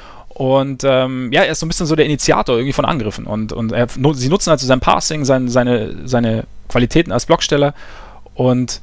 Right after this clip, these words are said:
hin und wieder geht's halt dann in Post, wo er dann auch schaut, sobald er gedoppelt wird, findet er relativ gut den freien Mann. Also er ist da, äh, ja, wie gesagt, so die Essenz des Spiels irgendwie. So ein bisschen wie, wie, wie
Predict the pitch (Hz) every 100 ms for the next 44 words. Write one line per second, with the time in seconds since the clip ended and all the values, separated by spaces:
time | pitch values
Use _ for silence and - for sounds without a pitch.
0 | - - - 131 170 165 175 160 - 151
1 | 135 123 160 190 - - - 131 139 139
2 | 135 135 160 156 139 127 139 160 123 165
3 | 147 139 - 151 139 127 131 123 - 131
4 | 127 - 117 113 139 160 131 135 143 156
5 | 147 - - - - - - - - -
6 | - - - 156 156 160 - 120 120 123
7 | 117 - 165 - 113 208 170 - - 104
8 | 107 - 151 123 127 131 127 123 123 120
9 | 123 120 120